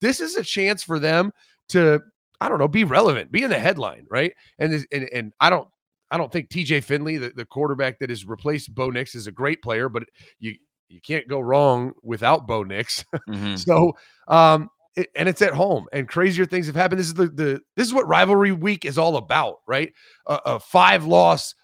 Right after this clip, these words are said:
Speaker 1: Auburn team could upset Alabama and, you know, end their title hopes. It's just, they could.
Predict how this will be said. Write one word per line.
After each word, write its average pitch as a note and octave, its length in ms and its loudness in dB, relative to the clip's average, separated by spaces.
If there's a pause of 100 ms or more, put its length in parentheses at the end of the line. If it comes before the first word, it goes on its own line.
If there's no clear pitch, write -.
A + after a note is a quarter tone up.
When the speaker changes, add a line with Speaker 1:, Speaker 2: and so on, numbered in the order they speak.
(120)
Speaker 1:
Auburn F3 400 2
team C#3+ 320 -8
could D#3 240 -6
upset E3+ 480 -4
Alabama D3 680 -2 (360)
and, C3 440 -6 (200)
you F3 80 -10
know, G#2+ 240 -8
end E3 240 0
their D3 360 -2
title E3 320 2
hopes. - 520 -4 (100)
It's B2+ 140 -6
just, C#3+ 240 -6
they E3+ 100 0
could. - 340 -6